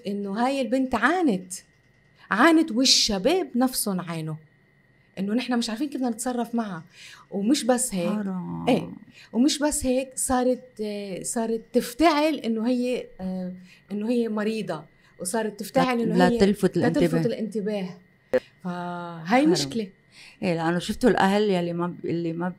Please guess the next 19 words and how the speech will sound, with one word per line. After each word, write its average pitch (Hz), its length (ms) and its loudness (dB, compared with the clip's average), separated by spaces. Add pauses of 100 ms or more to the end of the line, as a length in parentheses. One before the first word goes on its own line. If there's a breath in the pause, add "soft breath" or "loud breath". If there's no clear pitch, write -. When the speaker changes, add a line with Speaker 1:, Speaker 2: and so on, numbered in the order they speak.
(140)
Speaker 2:
بيفرجوا 180 480 -2
أولادهم 180 280 0
كل 247 200 0
الحرية، 170 600 -6 (340 soft breath)
بيروحوا 196 520 -2
يدوروا 185 280 0
عليها 175 220 -4
برا. 165 440 -4 (200)
Speaker 1:
بيدوروا 233 340 4
عليها 196 280 -2
برا. 170 340 -8 (180)
Speaker 2:
هي 190 80 4
Speaker 1:
ولما 226 280 8
Speaker 2:
البنت، 226 140 6
Speaker 1:
لقيتها 247 380 4 (120)
Speaker 2:
البنت 214 240 0
ضحية، 220 460 0
ضحية 185 400 -2
مجتمع، 180 720 -4